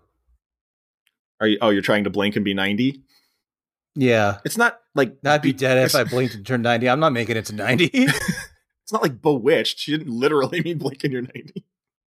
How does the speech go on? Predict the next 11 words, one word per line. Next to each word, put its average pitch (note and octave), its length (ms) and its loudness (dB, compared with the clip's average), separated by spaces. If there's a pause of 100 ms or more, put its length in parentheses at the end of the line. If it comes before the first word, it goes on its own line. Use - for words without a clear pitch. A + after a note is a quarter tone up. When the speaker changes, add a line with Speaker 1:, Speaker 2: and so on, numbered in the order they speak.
Speaker 2:
Oh, D3 300 6
okay. F#2+ 300 -6 (600)
I G#2 40 -14
took C3+ 160 0
that A#2 140 0
too C3+ 140 -2
literal. G2+ 460 -2 (1200)
Speaker 1:
But D#3 140 -8
Paul A3 180 4
Rudd's F#3+ 200 0
accountant D3+ 440 0